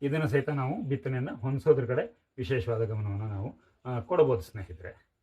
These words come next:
ಸ್ನೇಹಿತರೆ, ಇವ-, ಪ್ರತಿ ದಿವಸದ ವಿಡಿಯೋದಲ್ಲಿ ಇರೋ ಹಾಗೆ ಇವತ್ತು ಸೂಪರ್ ಮಿನಿಟ್ ಇದೆ. ಇವತ್ತು ವಿಷಯ ಬಂದ್ಬಿಟ್ಟು ಶುಂಠಿ ಮಡಿ ತಯಾರಿಸುವ ಸೂಕ್ತ ವಿಧಾನ. ಆದ್ರೆ ಇವತ್ತಿನ ಸೂಪರ್ ಮಿನಿಟ್‌ನಲ್ಲಿ ನಾವು ನೀರಾವರಿ ಬಗ್ಗೆ ಮಾತಾಡ್ತಿದ್ದೀವಿ.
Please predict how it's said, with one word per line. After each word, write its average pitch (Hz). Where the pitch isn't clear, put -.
ಸ್ನೇಹಿತರೆ, 202
ಇವ-, 160
ಪ್ರತಿ 156
ದಿವಸದ 185
ವಿಡಿಯೋದಲ್ಲಿ 156
ಇರೋ 151
ಹಾಗೆ 151
ಇವತ್ತು 147
ಸೂಪರ್ 135
ಮಿನಿಟ್ 127
ಇದೆ. 156
ಇವತ್ತು 156
ವಿಷಯ 160
ಬಂದ್ಬಿಟ್ಟು 156
ಶುಂಠಿ 147
ಮಡಿ 147
ತಯಾರಿಸುವ 147
ಸೂಕ್ತ 131
ವಿಧಾನ. 127
ಆದ್ರೆ 139
ಇವತ್ತಿನ 151
ಸೂಪರ್ 156
ಮಿನಿಟ್‌ನಲ್ಲಿ 143
ನಾವು 139
ನೀರಾವರಿ 139
ಬಗ್ಗೆ 127
ಮಾತಾಡ್ತಿದ್ದೀವಿ. 117